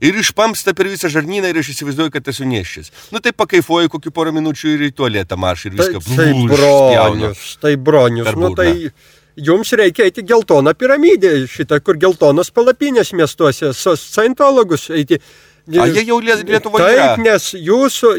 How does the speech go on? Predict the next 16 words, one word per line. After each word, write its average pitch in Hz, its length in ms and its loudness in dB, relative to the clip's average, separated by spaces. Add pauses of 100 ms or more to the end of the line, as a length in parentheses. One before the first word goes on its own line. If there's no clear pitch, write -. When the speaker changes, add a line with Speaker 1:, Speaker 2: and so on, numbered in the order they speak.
Speaker 2:
jūs 240 320 2
turite 233 480 0
savo 220 320 0
gyvenime 170 720 0 (100)
tą 180 160 2
ego, 135 460 2 (840)
nu, 262 140 2 (100)
tą 170 140 2 (100)
šeimos, 175 560 2
e, 151 120 2 (360)
ego-, 135 300 4 (100)
Speaker 1:
Egoizmą, 131 640 0
taip. 160 140 0
Speaker 2:
egoizmą. 156 580 2
Jūs 208 240 -4
norite 254 320 2